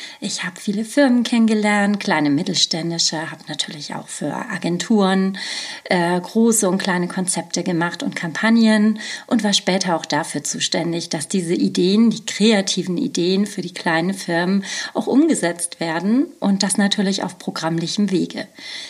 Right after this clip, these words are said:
Ich kenne jede Seite, ich kenne die Seite vom Programm, ich kenne auch die Seite von dir als Unternehmer, ich weiß aber auch, was in einem Business drin so passiert.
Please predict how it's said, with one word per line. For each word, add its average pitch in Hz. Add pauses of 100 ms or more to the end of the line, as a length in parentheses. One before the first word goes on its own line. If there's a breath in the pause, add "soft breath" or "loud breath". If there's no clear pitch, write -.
(180 loud breath)
Ich -
kenne 262
jede 240
Seite, 208 (160)
ich -
kenne 180
die 180
Seite -
vom 180
Programm, 214
ich -
kenne 202
auch 202
die -
Seite 190
von 180
dir 226
als -
Unternehmer, 202 (420 loud breath)
ich -
weiß 302
aber -
auch, 180
was 175
in 190
einem 175
Business 180
drin 180
so 185
passiert. 196